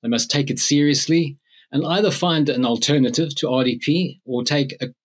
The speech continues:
comp-, a series of comprehensive steps to mitigate that risk by reducing the opportunity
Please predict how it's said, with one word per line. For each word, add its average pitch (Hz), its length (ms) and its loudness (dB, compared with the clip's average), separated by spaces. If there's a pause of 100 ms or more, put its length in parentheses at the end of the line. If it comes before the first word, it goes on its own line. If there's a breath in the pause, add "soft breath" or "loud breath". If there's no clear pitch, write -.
(140)
comp-, 185 320 -4
a 147 60 -2
series 165 420 2
of 127 100 -4
comprehensive 139 640 -2
steps - 540 -2 (260 loud breath)
to - 80 -2
mitigate 131 600 0 (120)
that 120 280 -2
risk 117 420 0
by 117 140 0
reducing 127 600 2
the 117 120 0
opportunity 120 800 0